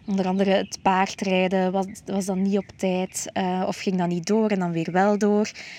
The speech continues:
Ehm, hetzelfde met de surfles. Ik had mij eerst geïnformeerd of ik de dag dat ik aankwam in de namiddag kon surfen, maar ze zeiden dat het enkel mogelijk was in de voormiddag.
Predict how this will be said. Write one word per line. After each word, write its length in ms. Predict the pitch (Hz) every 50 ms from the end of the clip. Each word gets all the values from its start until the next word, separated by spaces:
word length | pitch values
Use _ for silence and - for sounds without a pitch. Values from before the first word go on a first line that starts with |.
| - - - -
Ehm, 180 | 202 190 185
hetzelfde 420 | 185 185 - - 208 208 202 208 208
met 140 | 208 196 -
de 60 | 185
surfles. 800 | - - - 240 233 - - - 254 247 247 - - - - - - - - - _ _
Ik 100 | - -
had 120 | 208 196 -
mij 120 | 196 180
eerst 220 | 190 202 202 -
geïnformeerd 680 | - 220 208 202 - - 208 208 202 196 208 220 - -
of 100 | 214 185
ik 340 | 202 190 - - - - -
de 320 | 196 185 190 175 175 170 175
dag 160 | - 190 196
dat 140 | 202 208 196
ik 140 | 185 185 -
aankwam 400 | - 196 196 202 214 - 202 202
in 60 | 196
de 60 | 196 190
namiddag 380 | 180 175 190 202 220 202 -
kon 160 | - 214 214
surfen, 420 | 214 - - 233 226 - - 226 208
maar 140 | 196 180 196
ze 80 | 185
zeiden 280 | 170 180 185 190 202 185
dat 160 | 190 185 -
het 80 | 190 185
enkel 300 | 185 - 202 190 185 -
mogelijk 440 | - 196 202 220 214 202 208 202 -
was 160 | - 196 180
in 80 | 185 185
de 100 | 180 170
voormiddag. 680 | 165 - 185 196 226 240 233 247 240 233 247 240 -